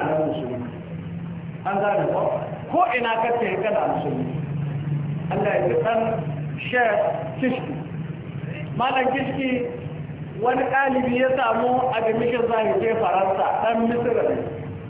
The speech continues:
Sai ya zo ya ce mai, "Ina son malam ka yi min wasiya, na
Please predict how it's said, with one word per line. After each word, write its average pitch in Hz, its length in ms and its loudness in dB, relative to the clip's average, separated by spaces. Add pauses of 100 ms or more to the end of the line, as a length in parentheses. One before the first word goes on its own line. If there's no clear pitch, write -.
(200)
Sai 208 120 -2
ya 233 100 4
zo 240 100 6
ya 240 220 6
ce 240 180 2
mai, 220 260 0
"Ina 247 200 0
son 233 200 2
malam 214 340 2
ka 202 120 0
yi 190 100 2
min 226 220 2
wasiya, 240 540 2 (680)
na 214 180 0